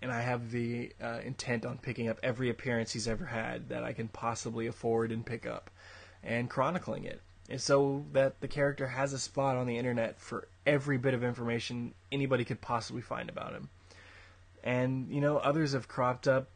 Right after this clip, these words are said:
too. There's, like, now there's, like, a Blue Devil blog, and there's, like, all kinds of things going on. There's a, a Captain Carrot blog. I mean, that's crazy. I think, I think it's, as far as Ragman is concerned, uh, it's been a good year for him, and now, and that he has the blog.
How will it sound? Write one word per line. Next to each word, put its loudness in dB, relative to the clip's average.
too. 2
There's, -4
like, -4
now 0
there's, -2
like, -6
a -2
Blue 2
Devil 0
blog, -4
and -14
there's, -4
like, 0
all -10
kinds 2
of -8
things 0
going 0
on. -4
There's -2
a, 2
a -6
Captain 0
Carrot 4
blog. -4
I -6
mean, 0
that's -2
crazy. -4
I 2
think, 2
I 2
think 2
it's, -4
as 0
far 6
as 2
Ragman 2
is -2
concerned, -2
uh, 2
it's -6
been 2
a 2
good 2
year 0
for -4
him, 0
and 2
now, 0
and 0
that 4
he -2
has -4
the -6
blog. -10